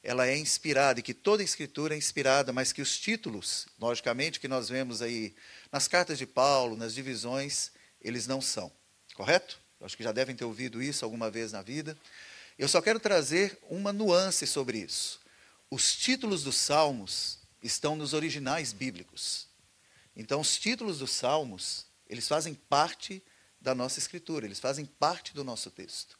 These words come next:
Então, quando forem meditar, ouçam também o que a palavra vos fala através desse título, que começa: "Para o mestre de música, de acordo com a melodia, os lagares", Salmo davídico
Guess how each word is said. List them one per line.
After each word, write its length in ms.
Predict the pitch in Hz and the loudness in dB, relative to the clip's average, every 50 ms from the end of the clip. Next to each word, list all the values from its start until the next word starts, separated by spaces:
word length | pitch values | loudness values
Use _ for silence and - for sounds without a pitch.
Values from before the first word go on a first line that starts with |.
| _ - - - - - | _ -20 -20 -20 -20 -10
Então, 160 | - - 135 131 | -2 -2 0 2
quando 200 | 180 190 185 156 | 2 -2 -2 -2
forem 300 | - - 190 202 208 202 | -4 0 0 0 0 0
meditar, 580 | 185 180 160 139 120 - 139 156 165 151 - - _ _ _ - | 0 0 0 -2 -2 2 4 4 4 4 0 -6 _ _ _ 2
ouçam 420 | 160 196 214 202 - - 147 123 | 2 4 4 2 0 -2 -2 -4
também 480 | 113 - 120 110 107 113 120 127 131 - _ - - - - - | -8 -8 -8 -6 -4 -4 -6 -6 -8 -12 _ -20 -20 -20 -20 -20
o 80 | - 110 | -10 -2
que 80 | - | 0
a 60 | 127 | 0
palavra 460 | 123 - 135 123 117 123 135 135 135 131 | 2 4 4 4 6 6 4 4 2 -2
vos 200 | 123 120 - - | -4 -2 -2 0
fala 480 | - 110 107 110 113 113 120 120 - _ | 2 2 2 4 2 2 -2 -6 -10 _
através 480 | - - - - 127 120 107 113 117 113 | -8 -8 -4 -2 -2 0 0 0 -2 -2
desse 220 | 117 123 - 113 | -4 -6 -6 -6
título, 500 | 107 - - 120 107 - - - - - - _ _ - | -6 -6 -6 -6 -8 -8 -12 -20 -20 -20 -20 _ _ -14
que 100 | - 101 | -12 -6
começa: 540 | - 123 117 120 117 104 - - - - - _ - - - - - - - - _ - | -4 -2 -2 0 -2 0 -2 -2 -4 -6 -12 _ -20 -20 -20 -20 -20 -20 -20 -12 _ 2
"Para 160 | 135 139 143 | 2 4 4
o 40 | 135 | 6
mestre 380 | 139 160 185 214 - 180 175 | 8 8 8 8 6 2 2
de 120 | 151 151 143 | -2 -2 -2
música, 520 | 135 139 160 165 160 170 - 170 165 165 165 - - - - - - - | 0 2 2 2 2 2 2 0 0 0 -2 -8 -18 -20 -20 -20 -14 -4
de 140 | 120 139 | 2 4
acordo 420 | 139 131 - - 185 202 196 185 175 | 4 4 4 4 4 4 4 2 0
com 160 | - 175 151 | 0 0 0
a 60 | 143 | 2
melodia, 640 | 135 139 151 160 151 135 123 107 117 143 151 160 143 | 2 2 4 4 4 4 2 2 -2 0 2 4 4
os 160 | 139 156 165 156 | 2 2 2 4
lagares", 840 | 165 156 143 120 127 123 120 113 101 78 - - - - - - - - - - _ _ | 6 6 6 8 8 6 6 6 4 0 0 0 0 0 -2 -4 -8 -14 -20 -20 _ _
Salmo 400 | - - - - 139 139 143 143 | -4 0 4 6 8 8 8 8
davídico 640 | 131 139 127 117 101 117 123 113 - - - - - | 6 6 6 4 4 -2 -6 -6 -6 -10 -14 -16 -20